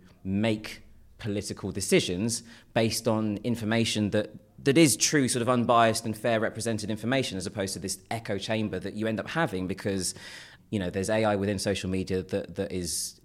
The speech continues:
driven by advertising that then means that, okay, well, if we can just focus you on this little narrow view of, of what the world is, then you're gonna make X, Y, and Z decision.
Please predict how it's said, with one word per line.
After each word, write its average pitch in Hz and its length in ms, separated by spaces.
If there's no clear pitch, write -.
driven 101 440
by 92 380
advertising 92 840
that 90 160
then 98 200
means 98 240
that, 98 120
okay, 104 140
well, 92 140
if 92 100
we 107 60
can 113 140
just 101 180
focus 107 340
you 98 80
on 90 60
this 90 140
little 101 240
narrow 101 420
view 98 320
of, 90 140
of 98 140
what 98 140
the 92 80
world 90 220
is, 92 260
then 92 100
you're 92 100
gonna 95 120
make 92 200
X, 90 200
Y, 87 160
and 90 100
Z 87 140
decision. 80 560